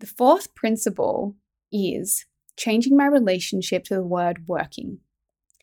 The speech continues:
and beginning to focus on serving the creative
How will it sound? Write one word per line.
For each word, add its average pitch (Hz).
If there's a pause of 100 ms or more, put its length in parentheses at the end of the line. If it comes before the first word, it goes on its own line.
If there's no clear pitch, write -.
(160)
and 208
beginning 240
to 311
focus 233
on 190
serving 202
the 185
creative 208